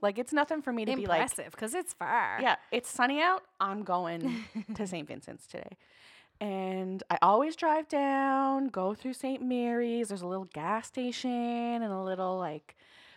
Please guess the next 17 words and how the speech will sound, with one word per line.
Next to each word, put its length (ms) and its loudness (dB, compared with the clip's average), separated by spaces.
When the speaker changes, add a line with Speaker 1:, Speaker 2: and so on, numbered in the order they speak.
Speaker 1:
place 240 -8
to 80 -18
get 140 -8
some 120 -8
snacks 500 0
that 120 2
I 100 2
always 400 4
stop 380 0
in. 280 -2
My 120 -2
tradition 380 -6
is 120 -8
to 80 -8
get 120 -2
a 60 -2
Lunchable, 960 2